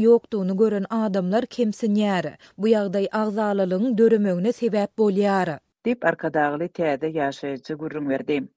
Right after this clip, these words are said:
Speaker 2: Azatlyk radiosu bu ýagdaý barada Arkadag şäheriniň häkimetlerinden resmi maglumat alyp bilmedi. Mundan öň Azatlyň habarçylary bu ýerde jaý satyn alanlaryň goşmaçy çykdyjylara teze bar edilýänligini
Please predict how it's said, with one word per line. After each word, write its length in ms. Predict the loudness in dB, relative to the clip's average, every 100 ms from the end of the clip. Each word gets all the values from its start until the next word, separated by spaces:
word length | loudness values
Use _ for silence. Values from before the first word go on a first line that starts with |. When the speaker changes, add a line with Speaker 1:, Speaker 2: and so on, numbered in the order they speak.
| -8
Speaker 2:
Azatlyk 440 | 0 0 0 -2
radiosu 540 | 0 2 0 0 -4 0
bu 60 |
ýagdaý 320 | 0 0 -2
barada 380 | -2 -4 -4 -4
Arkadag 420 | -6 -6 -6 -6
şäheriniň 480 | -4 -8 -8 -10 -10 -8
häkimetlerinden 840 | -8 -8 -10 -8 -10 -6 -8 -8 _ _ -4
resmi 400 | -4 -4 -8 -4
maglumat 500 | -4 -4 -4 -2 -2
alyp 240 | -4 -4
bilmedi. 340 | -2 -2 -2 -4 _ _
Mundan 260 | -4 -2 0
öň 180 | -2 -2
Azatlyň 380 | -2 -2 -2 -4 -2
habarçylary 600 | -4 -6 -6 -4 -2 -2
bu 60 | 0
ýerde 300 | 0 0 -2 -2
jaý 280 | 0 0 -2 -6
satyn 280 | -8 -8 -6
alanlaryň 600 | -6 -6 -6 -6 -6 -4
goşmaçy 500 | -4 -4 -10 -8 -12 -14
çykdyjylara 680 | -16 -6 -6 -4 -2 -2
teze 300 | -2 -4 -4
bar 160 | -2 -4
edilýänligini 640 | -4 -4 -6 -6 -8 -10